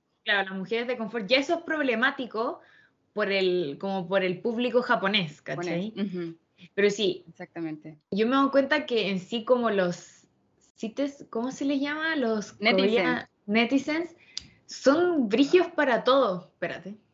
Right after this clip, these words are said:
Speaker 2: Ujú. Es que, es que muchos son hater igual, como que tienen tiempo y, y, y comentan, pero bueno, sabemos que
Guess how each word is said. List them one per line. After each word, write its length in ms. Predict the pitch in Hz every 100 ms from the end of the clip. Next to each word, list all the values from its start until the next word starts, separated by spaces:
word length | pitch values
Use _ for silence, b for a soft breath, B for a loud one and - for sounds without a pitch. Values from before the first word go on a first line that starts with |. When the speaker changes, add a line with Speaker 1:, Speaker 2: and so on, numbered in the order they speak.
| _
Speaker 2:
Ujú. 400 | 190 185 180 175 185 _
Es 140 | - 269
que, 260 | 277 247 -
es 120 | 254
que 160 | 302 269
muchos 340 | 339 - 415
son 140 | 349 392
hater 600 | - - - 220 233 262
igual, 340 | 254 262 269
como 280 | 269 214 208
que 100 | 202
tienen 400 | - 233 277 285
tiempo 580 | _ 165 269 - 294 311
y, 540 | 320 311 302 302 294 294 _ _ _ _ _ _ _ _ _ _
y, 720 | - 226 226 220 214 196 202
y 160 | - 208
comentan, 680 | 247 233 226 277 302 311 302
pero 420 | 220 202 170 -
bueno, 360 | 202 196 160 156
sabemos 540 | - 180 190 226 254 262
que 560 | 247 226 214 208 202